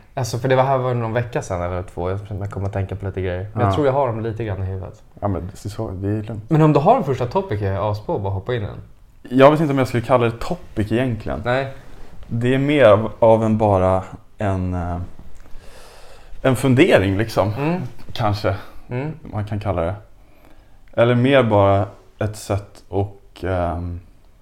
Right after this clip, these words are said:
Speaker 2: att tänka på typ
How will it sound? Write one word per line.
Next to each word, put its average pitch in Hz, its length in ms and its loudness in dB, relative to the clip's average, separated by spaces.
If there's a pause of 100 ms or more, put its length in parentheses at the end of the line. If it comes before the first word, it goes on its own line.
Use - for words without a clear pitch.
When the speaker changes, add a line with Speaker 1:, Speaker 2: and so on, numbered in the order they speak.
(600)
Speaker 2:
att 101 180 -8
tänka 139 640 -2 (120)
på 92 460 -2 (800)
typ 104 180 -2